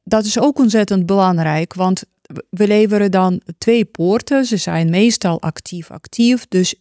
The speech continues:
in principe kan klant heel veel bandbreedte gebruiken. En hoe meer capaciteit hij heeft, hoe sneller dat verkeer doorloopt.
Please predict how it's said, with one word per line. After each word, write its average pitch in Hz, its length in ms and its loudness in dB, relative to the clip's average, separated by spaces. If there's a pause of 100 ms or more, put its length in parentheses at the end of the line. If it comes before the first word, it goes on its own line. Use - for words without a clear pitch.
(120)
in 185 220 2
principe 185 640 0
kan 175 280 -4
klant 180 400 -16 (180)
heel 233 240 2
veel 170 380 0 (160)
bandbreedte 190 580 0
gebruiken. 170 640 -12 (420)
En 185 140 2
hoe 190 240 0
meer 226 440 2
capaciteit 220 840 -2
hij 175 200 -10
heeft, 170 460 -6 (360)
hoe - 180 -2
sneller 233 580 2
dat 156 220 -6
verkeer 202 520 -2
doorloopt. 233 720 0